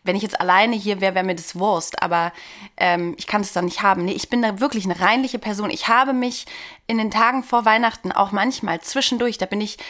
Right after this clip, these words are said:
zwischen zwei Jobs, bin ich nach Hause geradelt, nochmal schnell und hab mir die fünf Minuten genommen und hab nochmal feucht durchgewischt unter den Arm.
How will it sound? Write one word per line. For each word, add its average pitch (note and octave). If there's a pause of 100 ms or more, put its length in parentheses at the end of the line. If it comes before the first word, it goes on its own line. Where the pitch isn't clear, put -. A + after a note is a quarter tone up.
(160)
zwischen C4+
zwei A3+
Jobs, A3 (300)
bin A#3
ich G#3+
nach G#3+
Hause C4
geradelt, F3+
nochmal A3
schnell G3+ (420)
und A3+
hab -
mir C4
die A3+
fünf C#4+
Minuten B3
genommen A#3
und A3
hab B3
nochmal A3+
feucht G#3
durchgewischt A3
unter F3+
den E3
Arm. E3